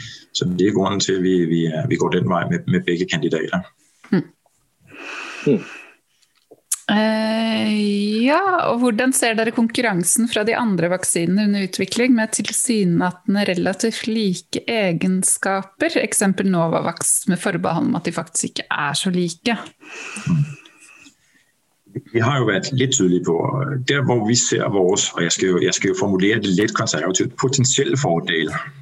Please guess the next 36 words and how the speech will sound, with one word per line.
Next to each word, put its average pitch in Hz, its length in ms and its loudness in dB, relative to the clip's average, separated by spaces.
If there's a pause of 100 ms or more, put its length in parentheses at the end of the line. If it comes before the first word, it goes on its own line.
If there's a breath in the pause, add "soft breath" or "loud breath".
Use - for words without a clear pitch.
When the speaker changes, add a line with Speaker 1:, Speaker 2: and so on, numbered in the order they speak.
(180)
Speaker 1:
øh, 82 220 -2 (560 loud breath)
det 107 80 4 (120)
er 98 140 2
jo, 107 80 4 (240)
øh, 90 380 2 (160)
vi 104 40 4
har 104 180 2
en 104 100 0
teknologi, 98 600 0
så, - 160 -2 (120)
så, 95 200 0
som 90 100 2
vi 87 40 4
har 85 80 4
vist 90 220 0
før, 92 160 -2 (220)
er 87 180 0 (180)
i - 80 -4
stand 90 180 -4
til 95 120 0
at, 95 160 -2 (140)
at 82 60 0 (100)
rejse - 300 -2
et - 80 -2 (180)
hurtigt 98 320 2 (180)
immunrespons - 640 0
og - 60 0
et 90 160 0
langtvarende - 480 -6 (120)
immunrespons. - 680 -2 (720 loud breath)
Og - 100 -6
det 107 100 2
har 139 60 4
vi 117 80 4
set 98 320 2
i, 92 140 2